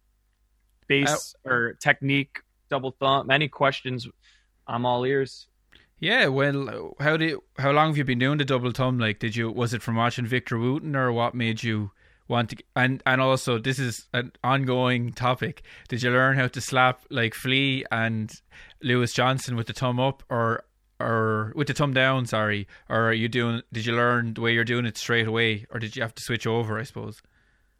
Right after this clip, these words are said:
Speaker 1: Yeah, so I started with, I call it traditional slap and pop.
Speaker 2: Okay,
Speaker 1: I
Speaker 2: that's
Speaker 1: call
Speaker 2: a
Speaker 1: it
Speaker 2: better
Speaker 1: traditional
Speaker 2: than, that's a
Speaker 1: slap
Speaker 2: good
Speaker 1: and
Speaker 2: way of
Speaker 1: pop.
Speaker 2: calling it. <laughs>
Speaker 1: Traditional slap and pop is the Flea style, where it's just your right hand. The most you're doing is, you know, slapping and popping with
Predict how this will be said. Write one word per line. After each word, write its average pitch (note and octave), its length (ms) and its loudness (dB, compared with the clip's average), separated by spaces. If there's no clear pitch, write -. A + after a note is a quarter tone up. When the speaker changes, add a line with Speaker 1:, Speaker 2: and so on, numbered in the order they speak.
Speaker 1:
Yeah, D#3+ 160 6
so D#3 160 4
I F3 180 6
started E3 840 4
with, C#3+ 220 2
I C#3 100 6
call C#3+ 220 4
it - 80 0
traditional C#3 600 0
slap B2 400 2
and A#2 160 -6
pop. A2 320 2
Speaker 2:
Okay, A2+ 200 -4
Speaker 1:
I - 20 -2
Speaker 2:
that's A#2 180 2
Speaker 1:
call D3+ 60 6
Speaker 2:
a - 20 4
Speaker 1:
it C#3 40 4
Speaker 2:
better C3+ 100 6
Speaker 1:
traditional A#2 160 0
Speaker 2:
than, A#2 160 -4
that's D3 140 2
a C#3+ 60 -2
Speaker 1:
slap - 40 0
Speaker 2:
good C#3+ 100 4
Speaker 1:
and B2+ 100 6
Speaker 2:
way A#2+ 60 6
of A2+ 60 0
Speaker 1:
pop. - 20 -8
Speaker 2:
calling A2+ 300 2
it. D#3+ 480 -2
<laughs> - 60 -20
Speaker 1:
Traditional F3 560 2
slap D#3+ 300 2
and D3 120 -8
pop C#3+ 320 4
is B2+ 200 2
the A#2+ 100 -4
Flea C#3 260 0
style, B2 560 4
where B2 240 4
it's - 160 -2
just - 300 0
your D3+ 100 0
right B2+ 240 4
hand. A#2+ 380 2
The C3 80 6
most C3+ 280 6
you're C3 120 -2
doing B2+ 400 4
is, G#2+ 320 -4
you C3 100 -2
know, A2+ 340 4
slapping D3+ 460 4
and C#3+ 120 -4
popping C3+ 560 2
with A#2 140 0